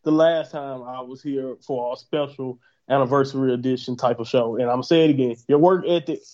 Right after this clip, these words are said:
I commend you. This is a lot, and I'm happy to be here, but four hundred episodes, like, and then think about it, we just did the W N R Awards, you know what I mean? Had the Christmas special, so it's just been a lot of exciting things going on. So I, I'm happy to be back, and I'm, I'm ready to get into this, man. Let's have some fun.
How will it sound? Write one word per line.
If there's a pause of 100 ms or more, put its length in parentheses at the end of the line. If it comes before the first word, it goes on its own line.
(220)
I
commend
you. (340)
This
is
a
lot, (160)
and
I'm
happy
to
be
here,
but
four
hundred
episodes,
like, (640)
and
then
think
about
it,
we
just
did
the
W
N
R
Awards,
you
know
what
I
mean?
Had
the
Christmas
special,
so
it's
just
been
a
lot
of
exciting
things
going
on. (520)
So
I,
I'm
happy
to
be
back,
and
I'm,
I'm
ready
to
get
into
this,
man.
Let's
have
some
fun.